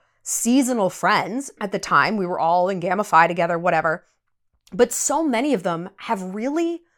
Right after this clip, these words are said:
stayed in that lane. They haven't expanded and made new friends. They're still hanging out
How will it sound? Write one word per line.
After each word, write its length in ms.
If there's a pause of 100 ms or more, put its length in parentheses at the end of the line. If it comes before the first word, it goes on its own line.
(340)
stayed 600
in 180
that 200
lane. 360 (300)
They 160
haven't 460
expanded 680
and 160
made 180
new 140
friends. 400
They're 220
still 380
hanging 380
out 380